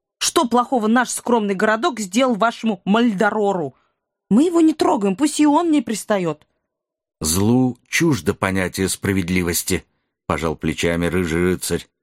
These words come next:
Speaker 2: Все трое умудрённо помолчали. В тишине как-то особенно музыкально прозвучала короткая серенада телефонного звонка.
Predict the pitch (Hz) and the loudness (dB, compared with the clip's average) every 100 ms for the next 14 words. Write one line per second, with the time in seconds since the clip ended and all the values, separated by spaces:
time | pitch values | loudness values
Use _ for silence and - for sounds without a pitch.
0 | _ _ _ _ _ _ - - 113 - | _ _ _ _ _ _ -4 0 0 0
1 | 123 147 147 - 131 107 87 95 120 127 | 0 2 0 0 0 0 -2 0 0 0
2 | 123 - 107 98 92 - 76 62 64 - | -2 -2 -4 -2 -4 -6 -4 -6 -8 -12
3 | _ _ _ _ - - - 147 131 143 | _ _ _ _ -20 -16 -2 -2 0 0
4 | 151 147 131 147 - 110 - 139 113 110 | 0 -2 -2 -6 -4 -4 0 0 2 2
5 | 107 92 92 139 151 135 117 104 101 110 | 2 0 -2 -2 0 -2 -2 0 0 0
6 | 117 104 107 117 - 113 101 107 98 95 | 0 0 0 -2 -2 -2 -2 0 0 2
7 | 117 120 95 101 95 95 92 92 87 80 | 0 -2 -4 -2 0 0 0 0 -2 -4
8 | 82 76 73 65 | -6 -6 -8 -8